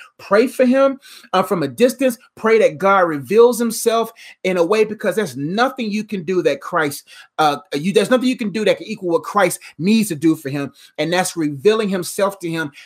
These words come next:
as, uh, the one that's a present help in the time of trouble, that the one that's near the brokenhearted, et cetera. And so, uh, so y'all been seeing each other for two years. Um, yeah,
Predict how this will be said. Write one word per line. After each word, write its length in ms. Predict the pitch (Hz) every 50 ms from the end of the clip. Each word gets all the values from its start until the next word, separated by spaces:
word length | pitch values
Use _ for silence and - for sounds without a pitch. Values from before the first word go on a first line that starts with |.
| _ -
as, 320 | 175 170 165 165 156 147 - _ - - -
uh, 120 | 160 160
the 140 | 151 151 151
one 420 | 143 139 151 175 185 180 180 180 175 _ _ -
that's 260 | 180 160 156 147 -
a 100 | 160 -
present 480 | - - - 214 202 190 180 170 165
help 260 | 151 170 170 160 - 165
in 60 | 151
the 80 | 147
time 320 | 143 - - 175 165 156 147
of 60 | 135
trouble, 440 | - - 185 180 170 156 165 156 160 - - -
that 320 | - 147 139 170 165 - - 156
the 140 | 147 165
one 280 | 160 160 180 196 202 180
that's 220 | 175 151 143 110
near 240 | 139 156 170 185 190
the 100 | 175 180
brokenhearted, 720 | 151 - 170 175 175 175 170 156 143 143 160 160 156 151 - - _ _ _ _ _ -
et 140 | 143 143 139
cetera. 460 | - - - 151 131 - - - - - _ _ _ - - _ _ -
And 120 | 160 160
so, 340 | - - 190 160 151 147 - - - _ -
uh, 480 | - 175 165 160 156 151 - - 160 151
so 140 | - - 190
y'all 140 | 180 175
been 120 | 180 180 180
seeing 260 | - - 240 240 240
each 120 | 233 226
other 100 | 240 220
for 120 | 196 - 160
two 260 | 147 - - 233 233
years. 460 | 220 220 240 240 247 247 254 240 - _ _ _ _ _ _ _ _ _ -
Um, 380 | 170 180 180 175 170 160 160 160
yeah, 280 | 175 233 208 120 90